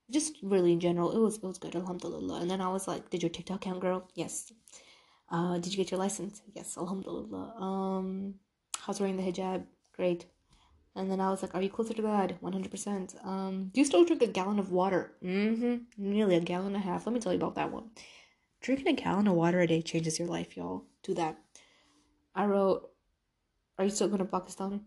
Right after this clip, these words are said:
No, I never went. <laughs> Did the pandemic end? No. Uh, "Did you end up going to school?" Yes, we went back to in person. So, just some questions that, you know, little Hera was wanting to know. The next page says, "Goodbye, twenty twenty." Bye. I look like I'm logging out.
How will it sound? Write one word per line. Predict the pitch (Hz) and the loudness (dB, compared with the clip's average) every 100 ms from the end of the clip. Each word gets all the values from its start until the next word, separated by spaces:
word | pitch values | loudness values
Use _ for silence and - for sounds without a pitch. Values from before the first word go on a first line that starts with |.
| - | -4
No, | 180 175 175 208 - - | 4 6 6 4 -2 0
I | 196 | 6
never | 185 170 | 6 6
went. | 190 214 220 - - - | 4 4 0 -4 -12 -16
<laughs> | - - | -8 0
Did | 190 | 0
the | |
pandemic | 175 185 190 196 202 | 2 0 2 0 0
end? | 208 202 170 | 0 0 -4
No. | 170 160 165 196 208 - _ _ _ | 0 4 6 4 -2 -12 _ _ _
Uh, | 175 165 165 | 0 2 2
"Did | 170 202 | 0 0
you | 311 | 2
end | 349 | 6
up | |
going | 320 330 | 8 6
to | |
school?" | 320 285 277 | 6 4 4
Yes, | 214 170 165 165 - | 4 4 4 2 -4
we | 170 | -2
went | 180 | -2
back | 160 - | -4 -6
to | - | -10
in | - | -14
person. | - - - | -12 -14 -14
So, | - 165 - - - | -10 -10 -10 -16 -8
just | - 320 | -4 2
some | 339 | 2
questions | - 254 269 247 | 4 2 2 4
that, | 240 | 4
you | 233 | 4
know, | 214 | 2
little | 208 226 | 4 4
Hera | 220 208 | 4 2
was | 208 | 2
wanting | 196 185 196 | 0 -2 -2
to | 185 | -4
know. | 190 - _ _ _ _ _ _ _ - - - | -6 -10 _ _ _ _ _ _ _ -12 -10 -4
The | 214 | 0
next | 196 - | 0 -2
page | - 247 240 - | 2 2 4 2
says, | 233 | 0
"Goodbye, | 233 208 175 | 2 0 0
twenty | 175 180 175 | 0 -2 -2
twenty." | 175 170 180 - _ - - _ _ _ _ _ _ | -2 -4 -6 -10 _ -20 -20 _ _ _ _ _ _
Bye. | 196 170 165 170 202 - | -4 0 0 0 -4 -4
I | 220 | 2
look | 247 285 | 4 6
like | 277 | 6
I'm | 214 | 6
logging | 185 190 180 | 4 4 4
out. | 170 - | 4 2